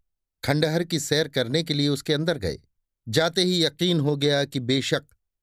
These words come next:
ये तिलिस्म है। हर एक जगह वे लोग घुसे और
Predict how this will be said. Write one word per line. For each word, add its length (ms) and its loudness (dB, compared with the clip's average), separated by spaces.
ये 120 2
तिलिस्म 460 -2
है। 260 -6
हर 160 2
एक 200 0
जगह 280 0
वे 140 0
लोग 220 -2
घुसे 340 0
और 280 0